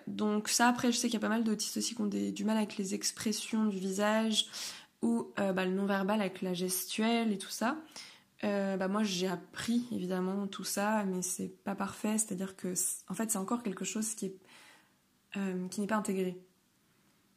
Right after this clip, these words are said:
Je sais pas comment expliquer, mais en gros, euh, j'intellectualise, euh, tout le temps. Pareil, c'est conscientisé à chaque fois. Donc, c'est-à-dire que quand quelqu'un me parle, j'écoute ce qu'elle me dit très attentivement, je me concentre à fond,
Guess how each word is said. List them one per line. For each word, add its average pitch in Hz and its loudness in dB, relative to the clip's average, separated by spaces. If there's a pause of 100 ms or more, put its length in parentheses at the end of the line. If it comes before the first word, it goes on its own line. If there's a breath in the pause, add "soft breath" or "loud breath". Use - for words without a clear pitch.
(180)
Je 196 -4
sais - -4
pas 208 0
comment 208 0
expliquer, 190 -4
mais 214 0
en 185 -2
gros, 208 -2
euh, 190 -2 (200)
j'intellectualise, 196 -2 (260)
euh, 185 -2 (300)
tout 202 -4
le 202 -4
temps. 202 -2
Pareil, 196 0
c'est 190 -2
conscientisé 214 -2
à 196 0
chaque - 2
fois. 190 -6 (400 loud breath)
Donc, 202 -4
c'est-à-dire 208 0
que 220 0
quand 220 0
quelqu'un 208 0
me 190 2
parle, 208 0 (800 loud breath)
j'écoute 226 2
ce - 6
qu'elle 214 0
me 202 2
dit 185 -4
très 233 0
attentivement, 196 -2 (320)
je 208 0
me 202 2
concentre - -2
à - -10
fond, - -2